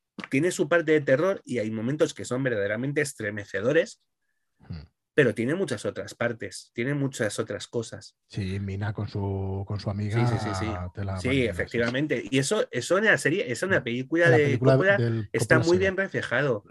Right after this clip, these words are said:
Speaker 2: Sí, muy bien, muy bien, sí.
Speaker 1: Y las tres novias de Drácula, esos
Speaker 2: Sí.
Speaker 1: personajes así de, quieras que no, oye, pues, pues tiene, y ese, al final la, mm, la, el mordisco del vampiro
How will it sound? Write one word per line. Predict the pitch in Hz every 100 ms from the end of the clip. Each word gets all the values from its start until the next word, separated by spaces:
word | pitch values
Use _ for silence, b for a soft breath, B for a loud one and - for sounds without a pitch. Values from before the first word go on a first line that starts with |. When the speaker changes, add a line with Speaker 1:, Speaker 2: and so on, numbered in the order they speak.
| _
Speaker 2:
Sí, | - 98 -
muy | 98 101
bien, | 95 92
muy | 90 90
bien, | 90 -
sí. | - - _ -
Speaker 1:
Y | 147
las | 135 -
tres | 147 135
novias | 131 135 131 120
de | 113
Drácula, | 113 165 - 120 120
esos | 113 110
Speaker 2:
Sí. | -
Speaker 1:
personajes | 110 113 117 - 110 104
así | - 120
de, | 123 113 B B B B _ _ -
quieras | 123 143
que | - 143
no, | 147
oye, | 165 170
pues, | 120 104 85 101 - -
pues | 110 101 -
tiene, | 110 160 143
y | 120 110
ese, | 107 104 - - - -
al | 120
final | 113 113 120 143
la, | 165 165 143 123
mm, | 113 107 104 101 87 _ _ 120
la, | 120 107 104 104 110
el | 117 113
mordisco | 113 113 131 - 156
del | 151
vampiro | 135 117 113 156 156